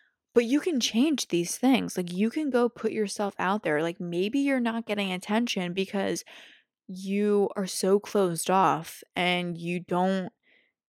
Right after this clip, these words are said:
engage in conversation, and maybe that's <laughs> why nobody wants to talk to you.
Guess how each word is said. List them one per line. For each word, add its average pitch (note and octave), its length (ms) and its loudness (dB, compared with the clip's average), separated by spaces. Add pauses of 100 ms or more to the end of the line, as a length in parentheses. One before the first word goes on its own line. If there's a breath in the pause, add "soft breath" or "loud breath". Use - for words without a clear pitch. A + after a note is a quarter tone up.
(960)
engage G3+ 600 6
in G3 160 0
conversation, F#3+ 1000 2
and F3+ 220 -2
maybe G3+ 200 2
that's G3+ 220 2
<laughs> - 0 -
why G#3+ 200 -4
nobody A3+ 360 0
wants G#3+ 380 -2
to G3 100 2
talk A#3+ 360 0
to B3+ 80 -2
you. - 340 0